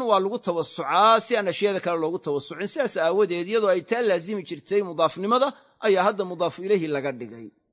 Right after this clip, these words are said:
Tawasucan. Weji labaad, culamada qaarkood waxay, iddu waxay la macno tahay an masdariye ah.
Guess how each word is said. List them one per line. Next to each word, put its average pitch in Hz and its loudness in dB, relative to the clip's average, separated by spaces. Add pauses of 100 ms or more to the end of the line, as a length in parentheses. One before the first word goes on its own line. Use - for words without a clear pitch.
(300)
Tawasucan. 185 0 (720)
Weji 370 0
labaad, 277 8
culamada 262 6
qaarkood 240 8
waxay, 233 4 (100)
iddu 254 -4
waxay 226 4
la 269 6
macno 202 4
tahay 127 -4 (540)
an 294 6
masdariye 185 0
ah. 110 -12